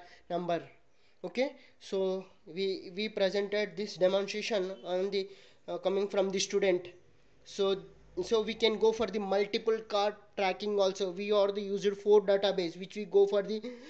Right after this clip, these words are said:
ten to twenty database, which was stored in the arm processor. All the information will be, uh, taking, uh, arm processor. We, when the, uh, vehicle number is coming from the owner, they send the information to the particular mobile.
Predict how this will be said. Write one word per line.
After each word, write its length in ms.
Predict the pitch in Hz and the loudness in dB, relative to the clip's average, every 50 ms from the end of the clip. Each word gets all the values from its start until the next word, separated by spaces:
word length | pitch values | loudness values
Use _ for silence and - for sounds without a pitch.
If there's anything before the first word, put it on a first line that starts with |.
| - - - - | -20 -10 0 4
ten 300 | 190 202 202 208 208 214 | 4 4 4 4 2 0
to 80 | 220 - | 0 2
twenty 380 | - 196 196 196 190 214 208 | 4 2 2 2 0 -2 2
database, 580 | 180 185 185 185 208 202 185 196 190 180 175 175 | 4 4 4 4 2 0 2 2 0 0 -2 -4
which 140 | 196 190 202 | -8 -4 -2
was 200 | 208 208 208 - | -2 -2 -2 0
stored 340 | - 208 202 208 214 196 | 4 6 8 8 8 6
in 120 | 208 202 202 | 4 2 2
the 120 | 208 208 175 | 2 0 2
arm 260 | 175 190 196 202 190 | 2 2 2 2 0
processor. 520 | 208 208 202 190 202 196 - 202 190 175 | -2 -2 -2 -2 -4 -8 -4 -2 -2 0
All 320 | 147 175 190 208 226 226 214 | 2 2 2 2 2 0 2
the 120 | 220 202 | 2 2
information 640 | 196 202 185 220 214 208 208 208 202 - 220 202 190 | 2 0 0 -2 -2 0 0 0 0 0 0 -2 0
will 200 | 180 180 196 190 | 0 0 -2 0
be, 280 | 185 220 202 190 196 196 - - - - _ - 190 | -2 -2 -2 -2 -2 -4 -10 -20 -20 -20 _ -8 -8
uh, 80 | 185 185 190 | -6 -4 -2
taking, 380 | 202 196 196 214 214 214 196 - - | -2 -2 0 0 -2 -2 -2 -4 -4
uh, 260 | 180 185 180 165 175 185 | -2 0 0 2 2 2
arm 140 | 196 196 | 2 0
processor. 440 | 196 202 196 196 196 190 - 208 196 | -2 -4 -4 -4 -6 -8 -6 -6 -6
We, 160 | 190 202 202 | -6 -4 -6
when 380 | 196 190 - 165 170 190 208 220 | -6 -6 -8 -8 -6 -4 -2 0
the, 140 | 220 208 208 - - - - - | -2 -2 -2 -4 -20 -14 -4 -2
uh, 140 | 175 175 | 0 0
vehicle 280 | 170 185 185 185 220 214 | 0 0 -2 -2 0 0
number 220 | 208 208 208 202 | 0 0 0 0
is 160 | - 208 202 - | -2 -2 -4 -4
coming 320 | - 190 196 202 208 208 | -6 -4 -2 -2 -4 -2
from 260 | - 214 190 202 202 | -2 -2 -2 -2 -2
the 80 | 190 202 | -2 -2
owner, 420 | 190 185 208 220 202 185 180 175 175 | 0 2 2 2 2 0 0 -2 -2
they 180 | 185 196 196 196 | -2 0 0 0
send 240 | 196 208 190 202 196 | -2 -4 -6 -4 -2
the 100 | 208 196 | -2 -2
information 580 | 202 196 202 208 196 202 196 185 - 202 196 | -2 -2 -4 -4 -2 -2 -4 -4 -4 -6 -8
to 80 | 190 190 | -6 -4
the 100 | 214 262 | -6 -4
particular 540 | 247 214 190 - - - 202 202 190 185 180 | -2 -4 -4 -4 -6 0 2 4 4 4 4
mobile. 340 | 180 170 165 175 156 139 | 2 2 2 2 0 0